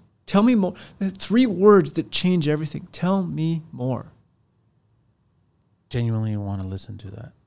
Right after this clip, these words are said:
Speaker 1: And shut up and listen.
Speaker 2: Yeah. You get a lot of people that go through all this, this shoot shall, shall pass moment,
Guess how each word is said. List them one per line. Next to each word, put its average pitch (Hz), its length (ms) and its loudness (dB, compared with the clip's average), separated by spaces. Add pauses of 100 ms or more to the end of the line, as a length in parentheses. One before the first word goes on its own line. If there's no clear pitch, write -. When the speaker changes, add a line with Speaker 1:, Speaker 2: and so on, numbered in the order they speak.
Speaker 1:
And 214 140 4
shut 247 300 6
up 269 120 6
and 247 140 6
listen. 220 640 0
Speaker 2:
Yeah. - 140 -10 (920)
You 120 120 -16
get 170 140 0
a 196 40 4
lot 190 180 2
of 170 100 -2
people 147 260 -6
that 120 180 -10
go 135 180 -6
through 127 300 -6
all 117 100 -2
this, 104 380 -6 (160)
this 117 100 -12
shoot - 240 -8
shall, 110 220 -4 (140)
shall 113 300 -4
pass 123 380 -4
moment, 101 400 -4